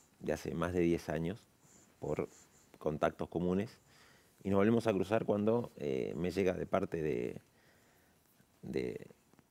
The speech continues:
de Federico, eh, la solicitud del apoyo, ¿no? Yo en ese momento lo primero que vi fue un primer tráiler y dije, "Federico, contá conmigo porque yo quiero ser un colaborador del, del proyecto". Y,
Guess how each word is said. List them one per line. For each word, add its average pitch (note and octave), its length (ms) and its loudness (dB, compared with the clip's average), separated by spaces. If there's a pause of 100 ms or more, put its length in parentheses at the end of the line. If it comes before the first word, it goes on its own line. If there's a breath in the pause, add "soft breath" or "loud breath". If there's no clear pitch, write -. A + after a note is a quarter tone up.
(140)
de - 140 -2
Federico, G2 640 4
eh, B1+ 180 -4
la C#2 200 -2
solicitud E2+ 500 4
del E2 140 6
apoyo, C#2 420 -2
¿no? D#2 140 -8 (460)
Yo D#2+ 340 -2 (340)
en D#2 140 -6
ese D#2 180 -4
momento F#2+ 300 4
lo E2+ 120 4
primero F#2 360 4
que E2+ 80 2
vi G2+ 100 4
fue G2+ 380 4 (720 soft breath)
un G#2 180 2
primer F#2+ 320 4
tráiler G2+ 560 4 (160)
y C#2+ 120 -4
dije, D2+ 400 -6 (260)
"Federico, F2 400 2
contá D#2+ 240 2
conmigo F#2+ 340 2
porque D2 440 -2
yo F2 200 -2
quiero D#2+ 180 0
ser D#2 180 -4
un D2 60 -4
colaborador C2+ 720 0
del, - 180 -6
del D2 140 -2
proyecto". - 500 -6 (1120 soft breath)
Y, C#2+ 800 0